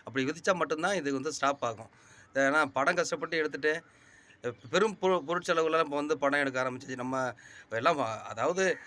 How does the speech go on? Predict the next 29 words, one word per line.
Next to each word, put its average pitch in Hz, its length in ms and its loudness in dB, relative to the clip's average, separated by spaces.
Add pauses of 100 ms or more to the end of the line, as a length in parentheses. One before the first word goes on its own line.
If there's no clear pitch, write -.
(280)
முன்னாடி 123 220 -6
கதைகள்ல 190 440 6
போட்டி 185 280 0
போட்டு 175 280 0 (180)
இந்த, 151 160 -2
இந்த, 151 160 -2
இந்த 151 220 2 (100)
திரையரங்கு 175 420 4
இங்க 151 220 0 (280)
இந்த 139 180 2 (480)
தமிழ் 170 220 2
இண்டஸ்ட்ரி 160 340 0
சூப்பரா 156 340 4 (140)
கதை 147 200 4
பண்றாங்கப்பா, 135 480 0 (440)
தெலுங்கு 165 320 0
இண்டஸ்ட்ரி 151 320 -2
சூப்பரா 156 280 2
கதை 143 180 4
பண்றாங்க 139 360 0
அப்ப 139 140 2
அப்படின்னு 139 380 0
காலம் 143 320 2
போயி, 135 240 2 (480)
இப்ப - 240 -6 (600)
பட்ஜெட்ல 208 440 4
தான் 220 160 6
இப்ப 202 160 0
பேசப்படுறாங்க, 156 600 2